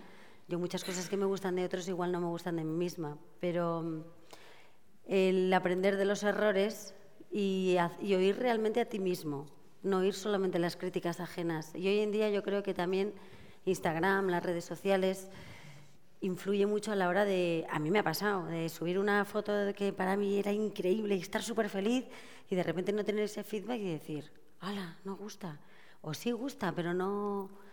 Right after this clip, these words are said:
los baremos de medir, no. Entonces, paciencia, perseverancia, no perder la ilusión y, y, y estar calladito.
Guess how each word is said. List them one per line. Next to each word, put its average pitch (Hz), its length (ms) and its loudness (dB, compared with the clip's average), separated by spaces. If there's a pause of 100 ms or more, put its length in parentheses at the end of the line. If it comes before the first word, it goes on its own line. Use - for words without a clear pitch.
(260)
los 170 160 -4
baremos 190 480 0
de 196 420 -2 (120)
medir, 190 720 0
no. 202 560 -2 (1120)
Entonces, - 300 -10 (100)
paciencia, 165 600 2 (220)
perseverancia, 180 640 0
no 185 120 0
perder 180 260 2
la 175 120 6
ilusión 196 720 0
y, 156 680 -2 (720)
y, 156 640 -12 (220)
y 156 420 -12
estar - 240 -8
calladito. - 500 -10